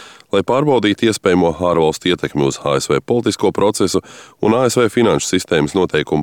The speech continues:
pārkāpšanu sautīgos nolūkos. Vislielākās uzmanības centrā nonākusi Deutsche Bank un Capital One Financial Corporation. Tikai dažas nedēļas vēlāk A S V prezidents Donalds Trumps, trīs viņa bērni un septiņas viņam piedarošas kompānijas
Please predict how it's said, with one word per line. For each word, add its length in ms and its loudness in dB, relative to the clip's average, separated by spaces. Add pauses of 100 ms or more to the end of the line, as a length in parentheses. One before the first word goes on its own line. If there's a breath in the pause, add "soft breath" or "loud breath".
pārkāpšanu 560 -2
sautīgos 640 -2
nolūkos. 560 -2 (760 loud breath)
Vislielākās 500 2
uzmanības 380 2
centrā 300 2 (120)
nonākusi 640 0
Deutsche 340 2
Bank 320 0
un 140 2 (100)
Capital 460 -2
One 180 0
Financial 540 -2
Corporation. 640 -6 (880 loud breath)
Tikai 240 -2
dažas 240 2
nedēļas 260 2
vēlāk 380 0
A 80 2
S 160 0
V 80 2
prezidents 400 0
Donalds 340 0
Trumps, 380 0 (160)
trīs 260 -2
viņa 220 0
bērni 480 0
un 160 0
septiņas 560 -2
viņam 240 0
piedarošas 480 -2
kompānijas 560 0